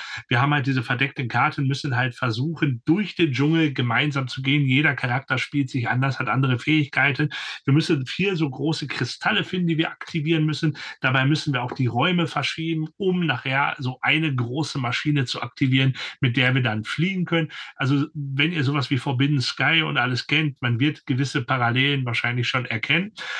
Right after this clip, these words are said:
Ähm, im Vergleich aber zur, ähm, ja, verbotenen Insel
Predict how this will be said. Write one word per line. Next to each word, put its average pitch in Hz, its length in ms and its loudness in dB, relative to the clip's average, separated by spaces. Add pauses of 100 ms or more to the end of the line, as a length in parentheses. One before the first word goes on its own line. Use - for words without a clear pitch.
(200)
Ähm, 151 480 2
im 175 160 2
Vergleich 165 520 0
aber 185 200 -6
zur, 165 580 0
ähm, 147 380 -4
ja, 131 140 -4
verbotenen 135 680 0
Insel 175 480 2